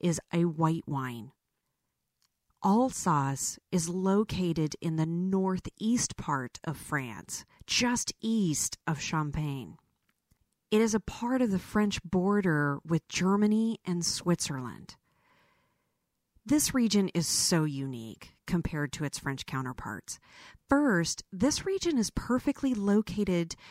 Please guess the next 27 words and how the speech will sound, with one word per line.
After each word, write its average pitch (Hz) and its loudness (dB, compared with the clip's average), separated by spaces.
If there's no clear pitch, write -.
between 190 2
France 202 -2
and 165 0
Germany. 143 -2
Because 302 0
of 381 -2
this, 180 0
Alsace 185 -2
has - -6
found 180 2
itself 160 -2
in 170 -4
the 160 0
center 165 -2
of 143 -6
numerous 185 0
wars 139 -4
dating 185 2
all 220 0
the 220 4
way 190 4
back 147 -2
to 190 0
the 175 0
Thirty 185 2
Years' 160 0
War. 76 -10